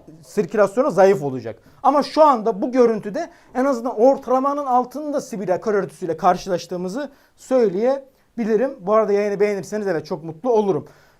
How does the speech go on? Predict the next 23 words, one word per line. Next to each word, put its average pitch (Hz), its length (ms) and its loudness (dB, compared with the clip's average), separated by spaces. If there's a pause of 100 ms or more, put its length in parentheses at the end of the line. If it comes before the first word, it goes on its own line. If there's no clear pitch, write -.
Yani 262 420 2
ne 320 140 4
demek 240 280 -2
oluyor? 277 300 0 (240)
Şu 320 180 0
anda 226 480 0
bu 147 240 2
arada 269 280 6 (340)
Sibirya'da 233 460 2
kar 208 160 4
örtüsü 220 280 -2
yine 175 180 2
var. - 260 2 (360)
Orta 294 380 4
şekerli 254 400 2
bu 254 80 -6
kutup 254 280 -14
girdabı, 196 520 -2 (480)
ya, 175 220 -2
e, 143 240 -8 (540)
kutup 196 220 -18
girdabına, 175 520 -4 (600)
e, - 80 -20